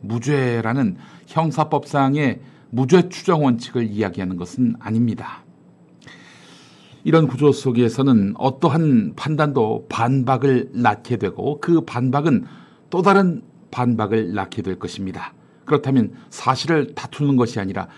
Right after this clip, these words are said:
신념의 대결만 남게 될 것입니다. 진실을 확실히 규명하는 경로가 차단됐을 때에는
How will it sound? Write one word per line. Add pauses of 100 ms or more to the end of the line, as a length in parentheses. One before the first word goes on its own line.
(100)
신념의
대결만
남게
될
것입니다. (520)
진실을
확실히
규명하는
경로가
차단됐을
때에는